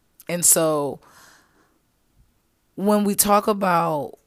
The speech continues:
feeling motivated, right? Our, our first s-, subject or theme of, of tonight,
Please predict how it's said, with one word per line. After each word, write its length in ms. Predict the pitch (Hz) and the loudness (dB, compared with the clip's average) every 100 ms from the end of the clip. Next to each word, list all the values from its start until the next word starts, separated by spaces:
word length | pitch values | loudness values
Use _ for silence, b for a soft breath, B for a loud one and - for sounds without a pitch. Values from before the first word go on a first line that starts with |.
| 156 | -16
feeling 440 | - 196 175 156 147 | -4 -4 -2 -6 -8
motivated, 920 | 147 147 147 135 127 113 - - - _ _ _ | -4 -2 -2 -6 -10 -12 -16 -16 -20 _ _ _
right? 400 | 131 135 135 - _ | -10 -10 -10 -14 _
Our, 140 | 147 135 - | -8 -8 -10
our 140 | 135 | -10
first 540 | - - 139 139 - - | -10 -6 -6 -4 -8 -6
s-, 260 | - - _ _ _ _ _ _ | -6 -6 _ _ _ _ _ _
subject 640 | - - 151 135 131 135 | -4 -2 -4 -8 -12 -12
or 60 | 123 | -16
theme 380 | - 151 143 131 | -14 -10 -10 -10
of, 220 | 131 - _ - | -14 -20 _ -20
of 200 | - - | -16 -10
tonight, 640 | - 131 131 120 123 | -8 -8 -12 -14 -16